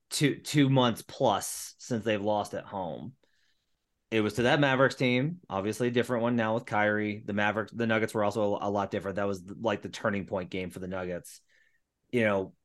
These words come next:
a bump for, for having Kyrie in this game, a downgrade for Jamal and A G, and I can get this to, like, a Mavericks spot.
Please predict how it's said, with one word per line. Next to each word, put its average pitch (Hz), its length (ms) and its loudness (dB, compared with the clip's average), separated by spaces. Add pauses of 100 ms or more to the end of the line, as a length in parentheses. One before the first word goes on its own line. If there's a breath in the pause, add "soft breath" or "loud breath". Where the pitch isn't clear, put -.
(220)
a 120 120 4
bump 127 420 2
for, 139 340 2 (120)
for 131 180 2
having 131 360 2
Kyrie 147 760 6
in 139 140 2
this 143 180 2
game, 135 500 4
a 107 120 -2
downgrade 123 640 4
for 120 100 0
Jamal 117 420 2
and 113 80 2
A 104 140 2
G, 117 380 2
and 101 120 -2
I 113 120 0
can 110 180 -4
get 127 240 2
this 117 200 0
to, 117 100 -4
like, 107 160 -2
a 104 60 -2
Mavericks 107 580 0
spot. 90 480 -2